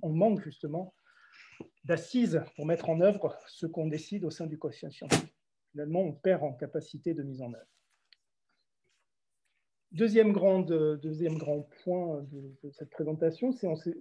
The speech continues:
on s'est intéressé au confinement, c'est-à-dire que le confinement est apparu comme finalement c'est la seule solution. C'est comme ça que Jean-François Delfrécy, euh,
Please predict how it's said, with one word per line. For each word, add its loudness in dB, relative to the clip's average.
on -16
s'est -8
intéressé -2
au 4
confinement, 2
c'est-à-dire 0
que -2
le 0
confinement -2
est -6
apparu 0
comme -2
finalement -4
c'est -2
la 4
seule -4
solution. -10
C'est -16
comme -10
ça -8
que -6
Jean-François -10
Delfrécy, -8
euh, -10